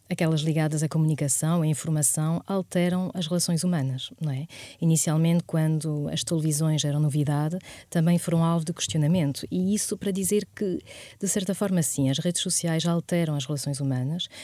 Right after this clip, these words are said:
da mesma forma que a televisão na altura também o fez. Hum, mas no caso da internet, existe aqui uma agravante, eh, que são os distúrbios emocionais ligados ao uso das redes sociais. Estes distúrbios têm vindo a aumentar exponencialmente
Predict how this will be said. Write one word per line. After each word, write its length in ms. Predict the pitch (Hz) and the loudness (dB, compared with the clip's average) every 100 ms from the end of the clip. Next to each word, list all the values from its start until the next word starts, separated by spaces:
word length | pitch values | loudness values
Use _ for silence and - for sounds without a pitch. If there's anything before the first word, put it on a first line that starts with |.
| - 170 | -6 2
da 80 | |
mesma 220 | 170 180 175 | 6 6 4
forma 260 | 185 180 | 2 0
que 100 | 175 | 0
a 40 | 185 | -2
televisão 480 | 196 185 175 185 | 0 0 2 2
na 100 | 185 | 2
altura 300 | 170 - 180 | 2 0 -2
também 280 | 160 160 147 | 0 0 0
o 60 | 135 | -2
fez. 400 | - - - - - - - - - | -4 -10 -8 -12 -14 -16 -16 -6 2
Hum, 400 | 180 170 170 170 - | 6 8 6 4 0
mas 220 | 202 202 | 2 4
no 80 | 220 | 2
caso 220 | 240 202 | 2 2
da 80 | 185 | 2
internet, 480 | 165 151 143 135 | 4 2 2 2
existe 240 | 185 196 196 | -2 -2 -4
aqui 160 | - | 0
uma 140 | 202 185 | 2 2
agravante, 640 | 175 160 156 131 123 - - - - - | 4 2 2 0 -2 -8 -16 -20 -20 -2
eh, 280 | 180 175 175 | 2 4 2
que 100 | - | 0
são 140 | 196 | 0
os 80 | 180 | 0
distúrbios 480 | 180 - 202 175 185 | -2 -2 -2 -2 0
emocionais 580 | 185 180 175 160 156 151 | 2 2 2 2 2 2
ligados 680 | 170 160 151 147 143 170 - | 2 2 2 0 -4 -8 -4
ao 160 | 180 170 | 0 2
uso 240 | 165 170 | 2 0
das 120 | 175 165 | -2 -2
redes 240 | 170 - | -2 -2
sociais. 540 | 175 - 196 143 139 - - - - | -4 -4 -2 -4 -6 -10 -16 -14 -4
Estes 280 | 208 - - | -2 -2 -2
distúrbios 600 | - 196 190 208 208 - | 0 0 0 -2 -4 -2
têm 200 | 196 180 | 2 4
vindo 200 | 196 190 | 4 4
a 40 | |
aumentar 420 | 190 180 170 165 | 4 4 4 2
exponencialmente 460 | 165 - 175 165 | -2 0 0 2